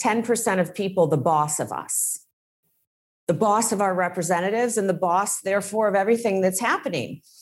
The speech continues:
More than money in politics in that sense. And the challenge is not that there's anything wrong with these ten percent of people. I vote in primaries, you know. The point is that they're the only ones having a say, and they tend to be, voters in primaries tend to be more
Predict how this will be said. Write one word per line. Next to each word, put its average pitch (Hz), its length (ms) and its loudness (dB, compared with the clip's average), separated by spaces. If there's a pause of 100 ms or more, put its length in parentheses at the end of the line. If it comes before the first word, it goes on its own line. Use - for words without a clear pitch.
(280)
More 339 340 6
than 180 220 2
money 143 240 0
in 127 140 -4
politics 104 600 -2
in 143 120 -2
that 135 200 -2
sense. 147 320 -2
And 180 140 2
the 175 80 0
challenge 339 500 2
is 175 260 2 (220)
not 311 280 2
that 392 100 0
there's 247 160 2
anything 233 400 2
wrong 302 240 2
with 247 100 -2
these 196 180 0
ten 185 180 2
percent 180 300 0
of 156 60 -2
people. 254 260 -2
I 196 140 2
vote 381 240 2
in 156 80 0
primaries, 294 720 -2
you 196 80 0
know. 170 340 2 (800)
The 233 60 4
point 349 400 2
is 185 400 4 (340)
that - 380 0 (340)
they're 262 300 6
the - 180 -2
only 285 320 2
ones 180 280 0
having 190 360 0
a 180 60 2
say, 285 460 2
and 214 200 2
they 202 200 4
tend 285 480 2
to 247 120 0
be, 190 400 2
voters 190 300 4
in 240 100 2
primaries 180 460 0
tend 196 160 0
to 190 80 4
be 190 100 2
more 185 400 4